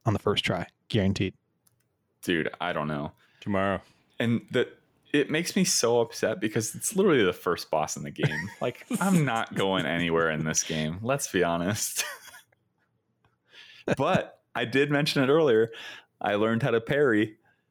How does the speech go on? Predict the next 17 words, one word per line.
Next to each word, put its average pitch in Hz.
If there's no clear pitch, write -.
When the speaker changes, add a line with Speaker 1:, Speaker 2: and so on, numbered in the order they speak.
Speaker 3:
Dude. 104
Speaker 2:
Uh, 92
but 87
he's 117
just -
too 120
quick. -
So -
I 95
would 98
parry 107
him 120
and, 95
like, 82
break 92
his 92
stance. 90